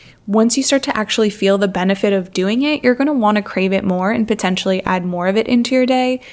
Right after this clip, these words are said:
And then you're gonna start to see how this affects and influences how you're actually experiencing your reality throughout the day.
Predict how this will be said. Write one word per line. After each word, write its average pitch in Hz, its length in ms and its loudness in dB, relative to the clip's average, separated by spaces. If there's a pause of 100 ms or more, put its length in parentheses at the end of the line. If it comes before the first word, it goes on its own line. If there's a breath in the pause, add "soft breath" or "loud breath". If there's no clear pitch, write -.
(220 loud breath)
And 233 80 2
then 254 140 6
you're 269 100 4
gonna 311 180 2
start 233 300 -2
to 226 100 -4
see 196 340 -2
how 190 360 -2
this 196 220 0
affects 202 580 -2 (240 loud breath)
and 190 160 -2
influences 196 840 0
how 254 260 -4
you're 247 160 -2
actually 190 380 0
experiencing 190 880 -2
your 196 200 0
reality 185 540 -2 (240 loud breath)
throughout 196 420 2
the 196 80 0
day. - 400 -4